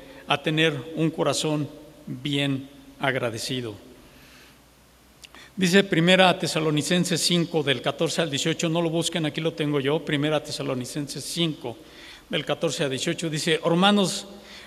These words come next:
les rogamos que amonesten a los perezosos, alienten a los tímidos,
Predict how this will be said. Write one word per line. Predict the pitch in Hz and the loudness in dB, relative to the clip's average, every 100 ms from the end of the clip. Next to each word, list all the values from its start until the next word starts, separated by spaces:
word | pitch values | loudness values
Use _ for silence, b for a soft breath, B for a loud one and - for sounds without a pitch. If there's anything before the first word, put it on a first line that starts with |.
| - | 0
les | 180 | 4
rogamos | 175 208 220 - | 6 6 6 6
que | 170 | 4
amonesten | 170 180 190 202 170 | 4 4 4 4 4
a | 165 | 4
los | 160 | 0
perezosos, | - 160 147 175 185 175 139 - - | -2 -2 2 2 2 0 -2 -4 -4
alienten | 151 165 190 196 170 | -2 2 4 4 2
a | 160 | 2
los | 156 - | 0 2
tímidos, | 202 202 180 165 - - | 6 6 4 0 -2 -6